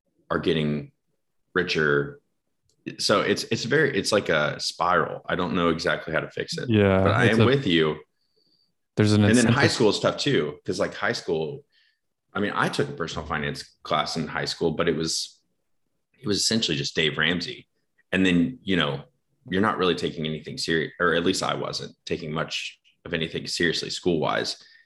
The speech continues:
Speaker 1: in high school. So it's like, do you really retain anything? And then you have four years where you're just kinda goofing off, going to college and stuff. And then you get out, out of college and you're like, "Oh shit, I, I wish I remembered what, what I learned in that class, if anything." But that was
Speaker 2: At,
Speaker 1: four,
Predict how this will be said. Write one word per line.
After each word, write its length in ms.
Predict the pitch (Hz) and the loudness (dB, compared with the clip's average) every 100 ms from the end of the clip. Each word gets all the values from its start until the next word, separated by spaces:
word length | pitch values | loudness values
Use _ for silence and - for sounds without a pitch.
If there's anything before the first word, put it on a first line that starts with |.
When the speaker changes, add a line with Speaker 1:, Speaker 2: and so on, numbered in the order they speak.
| _ | _
Speaker 1:
in 80 | 73 | -8
high 180 | 73 92 | -2 -2
school. 320 | 85 - 69 | -2 -4 -6
So 200 | - 85 | -2 0
it's 180 | 78 - | 0 0
like, 260 | 69 67 - | -2 -4 -4
do 80 | 80 | -2
you 80 | |
really 240 | 80 82 73 | 0 2 2
retain 480 | 67 67 - 104 90 | -2 -6 -4 -2 0
anything? 640 | 85 80 82 82 80 82 - _ _ _ _ _ - | 0 0 -2 -2 -2 -6 -10 _ _ _ _ _ -8
And 100 | 82 | -2
then 100 | 82 | 0
you 80 | 78 | 0
have 100 | - | -2
four 260 | - 82 | 0 2
years 320 | 80 80 78 - | 4 2 2 0
where 80 | 76 | 0
you're 120 | 71 | 0
just 180 | 71 - | -4 -6
kinda 160 | 73 | -8
goofing 340 | 71 85 - 78 | -4 -6 -4 -4
off, 240 | 78 73 | -2 -4
going 140 | 78 73 | -6 -6
to 60 | |
college 400 | - 85 82 76 78 | -4 -2 0 0 -4
and 100 | 76 | -6
stuff. 260 | 80 76 - | -6 -6 -6
And 160 | 82 80 | -4 0
then 180 | 92 | 2
you 180 | 87 80 | 2 0
get 180 | 71 82 | 0 0
out, 300 | 80 85 71 - _ | 2 0 -2 -16 _
out 200 | 85 90 | 0 0
of 80 | 82 | -2
college 320 | - 76 76 | -4 -2 -2
and 60 | 71 | -4
you're 80 | 78 | -6
like, 180 | 76 - _ | -6 -10 _
"Oh 200 | - 90 | -14 -12
shit, 320 | - - 95 80 | -8 -2 -2 0
I, 180 | 78 78 82 _ | -4 -4 -8 _
I 80 | 87 | -4
wish 240 | 85 104 92 | 0 2 2
I 60 | |
remembered 640 | 73 78 92 76 71 - | 0 2 0 0 -2 -4
what, 300 | 82 76 - | -2 -2 -4
what 160 | 85 78 | -4 0
I 60 | 76 | 2
learned 320 | 90 107 90 | 2 2 2
in 80 | 76 | -2
that 160 | 147 | -4
class, 340 | - 95 185 71 | 0 0 2 -2
if 80 | |
anything." 540 | 95 92 - 62 69 - _ _ _ _ _ _ - | -2 -2 -4 -6 -8 -12 _ _ _ _ _ _ -6
But 300 | 76 73 - _ - | -2 -2 -6 _ -6
that 80 | 78 | -4
was 160 | 80 117 | -2 -2
Speaker 2:
At, 60 | |
Speaker 1:
four, 460 | 120 78 73 - | 0 2 2 -2